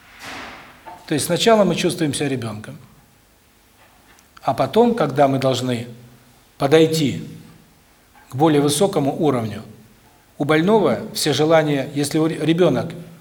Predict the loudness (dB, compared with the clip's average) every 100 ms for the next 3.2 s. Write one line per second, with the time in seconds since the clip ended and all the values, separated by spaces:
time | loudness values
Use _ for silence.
0 | -20 -20 -20 -20 _ _ -6 -4 -6 -12
1 | -20 -16 -12 -8 -8 -8 -12 -18 -20 -20
2 | -20 _ _ _ _ -4 -2 -2 -2 -2
3 | -6 -10